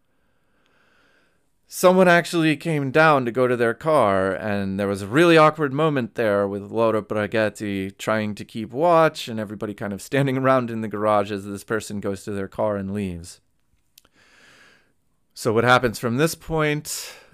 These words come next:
is that Gallinari puts Moro in the trunk of the red Renault that had been used by the University Brigade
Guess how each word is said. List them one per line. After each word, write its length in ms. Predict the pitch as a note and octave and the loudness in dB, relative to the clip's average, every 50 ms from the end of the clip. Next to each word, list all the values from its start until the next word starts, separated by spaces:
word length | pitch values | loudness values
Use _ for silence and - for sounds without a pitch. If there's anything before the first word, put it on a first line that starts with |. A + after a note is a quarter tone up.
| - - | -12 -6
is 220 | B2 B2 A2+ G#2 A2 | -6 -6 -6 -2 0
that 340 | A#2+ A#2 A2+ A2+ G#2+ - | 2 2 2 2 0 -2
Gallinari 640 | - B2 B2 B2+ B2+ B2 B2+ C#3+ D#3+ D#3+ D#3 D#3 D3+ D#3 | 0 0 2 2 2 2 2 2 2 2 2 0 -4 -4
puts 320 | - C#3+ C3 A#2+ - - | -2 -2 -2 -2 -4 -6
Moro 520 | C3 A#2+ B2+ C3 C3+ C3+ C3+ C3 C3+ C3 | -6 -4 -2 0 2 2 2 2 2 0
in 240 | - - A#2+ A#2 A2+ | -2 -4 -6 -6 -4
the 100 | G#2+ G#2+ | -4 -6
trunk 460 | G#2 - - - D3+ E3 F3+ F3 - | -6 -8 -8 -6 -4 -4 -4 -4 -4
of 120 | F3 C#3+ B2 | -6 -4 -2
the 160 | C3+ B2+ A#2 | -2 -2 -2
red 360 | G#2+ G#2+ B2 C#3 D3 D#3 D3+ | -2 -2 0 0 0 0 0
Renault 560 | C3+ C#3 C#3 C3+ B2 A#2 A2 G#2 G2+ G#2 A2 | -2 -4 -4 -2 -2 -2 -2 -2 -2 -4 -4
that 160 | A2+ A#2 A2+ A2 | -4 -4 -4 -4
had 120 | A2 G#2+ | -4 -4
been 180 | A2 A#2+ A#2 A2+ | -2 -2 -2 -2
used 500 | A2+ A#2+ C3 C3+ C3+ C3+ - - - - | -2 -2 -2 -2 -4 -6 -12 -18 -8 -6
by 160 | A#2 A2 G#2+ | -4 -4 -2
the 340 | G2+ G#2+ G2+ G2+ G2 G2 F#2+ | -2 -2 -2 -2 -2 -4 -4
University 680 | G2+ A2+ A#2+ A#2 A2 A2+ C3+ D3+ E3+ D#3+ - C3+ C3 A#2+ | -6 -6 -8 -8 -2 0 2 2 2 0 -4 -8 -10 -10
Brigade 760 | G2 G#2+ G#2+ G#2 G2+ - G2+ G2 F#2+ F#2+ F#2+ G2 G2 G2+ | -8 -8 -8 -8 -6 -6 -4 -4 -4 -4 -4 -6 -8 -10